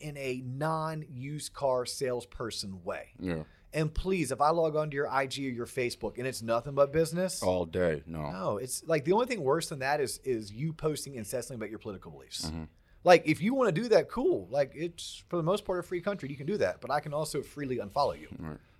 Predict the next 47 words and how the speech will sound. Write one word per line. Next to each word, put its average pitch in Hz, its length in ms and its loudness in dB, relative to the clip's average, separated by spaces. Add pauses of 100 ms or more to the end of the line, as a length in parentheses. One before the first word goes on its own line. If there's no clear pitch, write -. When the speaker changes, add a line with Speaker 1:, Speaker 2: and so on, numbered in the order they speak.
Speaker 1:
I 127 100 2
can 120 120 -8
freely 139 380 0
quit - 280 -2
seeing 131 320 -6
what 117 120 -4
you 123 120 -10
wanna 101 160 -8
put 123 180 0
up 185 220 8
there. 78 240 -18 (440)
And 190 120 10
if 175 100 4
you 170 80 0
wanna 240 220 8
do 170 180 4
that, 151 160 8
that's 147 200 2
fantastic 131 520 0
too, 208 160 -2
but 147 140 2
just 160 220 -2
know 170 160 8
that 143 120 2
you're 147 80 -4
probably 160 320 0
not 139 220 -4
gonna 135 120 -8
be 131 120 -2
able 123 120 4
to 110 180 4 (280)
utilize 139 400 8
your 131 80 -4
social 113 340 -2
media 139 200 -4
post, 127 420 0 (400)
uh, 113 160 8
or 120 80 2
your 117 80 2
social 131 320 2
media 135 300 -2
to 117 440 -6
elicit 123 520 -2
leads, 139 240 0
Speaker 2:
Uh, 82 480 -4 (420)
yeah. 131 120 6
Speaker 1:
uh, 127 60 6